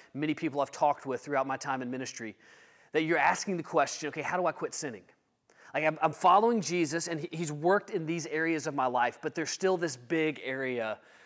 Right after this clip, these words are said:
where I have a, a harmful, destructive habit that I, I continue to live into, a sinful habit." Maybe that sinful habit for you is connected to lust. It's connected to pornography, maybe. You're, you're struggling to follow Jesus. You wanna follow Him,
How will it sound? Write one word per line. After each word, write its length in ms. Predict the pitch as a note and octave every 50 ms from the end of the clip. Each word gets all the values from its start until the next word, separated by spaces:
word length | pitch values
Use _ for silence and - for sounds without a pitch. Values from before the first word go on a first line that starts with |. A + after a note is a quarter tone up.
| - _ -
where 240 | C#3 D3 D3 C#3 C3+
I 60 | B2
have 240 | A#2+ D3 D3+ C3+ B2+
a, 300 | C3 A#2+ A2+ A#2+ B2 -
a 20 | -
harmful, 560 | - - E3 D#3+ D#3+ E3 D#3 - - B2+ A#2
destructive 600 | A2 C#3 C3 - - - E3+ C#3+ - - C3 -
habit 460 | - - C3+ C#3 D3 C3+ C3 C3 - A#2+
that 140 | C#3 C3 C3+
I, 80 | C#3 -
I 60 | -
continue 400 | - D#3+ C3+ - - F3 F3 D#3+
to 80 | D3
live 160 | C#3 C#3+ C#3+ D#3
into, 180 | D3 C#3 B2+
a 40 | A#2+
sinful 420 | - - F3 D#3 C#3+ - D3+ C3+
habit." 280 | B2+ D3 C#3+ B2 G#2 - - - - - - - - - - _ -
Maybe 220 | C#3 D#3 D#3 E3
that 120 | D#3+ C#3 -
sinful 380 | - F3+ E3+ D#3+ - D#3 C#3+
habit 420 | B2+ C#3+ C#3+ D3 C#3+ D3 C#3 - -
for 160 | - D#3+ C#3+
you 140 | C3+ C#3+ D3
is 100 | C#3 -
connected 460 | - - C3+ C3+ C3 - - C3 -
to 80 | - C#3
lust. 540 | B2 B2 C3+ C3 A2 - - - - - - _
It's 100 | - -
connected 300 | - - A#3 A3+ - -
to 60 | -
pornography, 680 | - - D3 B2+ B2+ B2+ C3+ C#3 A#2+ C3 - - C3 A#2+
maybe. 340 | A#2 A2+ A2 G#2 G#2 G2 - - - - - - -
You're, 160 | D3 D#3+ D#3 -
you're 160 | D3 D#3 D3 - - _
struggling 720 | - - - - - - - F#3 G3 G#3 G#3 A3 A3+ A3 G#3+
to 60 | G3 F3+
follow 400 | - - F3 D#3+ D#3 D3+ D3+ C#3
Jesus. 520 | B2 A#2 C#3+ E3 E3+ D3+ C3 C3 - -
You 100 | E3+ D#3+
wanna 280 | D#3 E3+ F#3 G3 G3 F#3+
follow 340 | - - E3+ D3+ C#3 C3+
Him, 260 | C3 D3+ D#3 C#3+ B2+